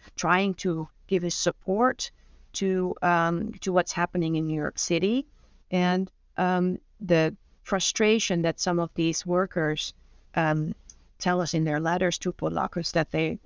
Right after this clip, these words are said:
they, they asking for help, they're asking for advice,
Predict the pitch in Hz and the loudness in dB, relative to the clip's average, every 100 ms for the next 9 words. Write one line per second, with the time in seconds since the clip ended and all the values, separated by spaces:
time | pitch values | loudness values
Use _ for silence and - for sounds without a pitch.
0 | - - 156 156 202 165 151 175 196 - | -12 -2 0 0 -2 -2 0 0 0 -2
1 | 190 - 180 - 185 185 - 165 156 175 | -4 -2 -4 0 0 0 -2 -4 -2 -4
2 | - 175 - 160 170 - 175 170 170 - | -4 -6 -2 -4 -4 -2 2 2 2 -4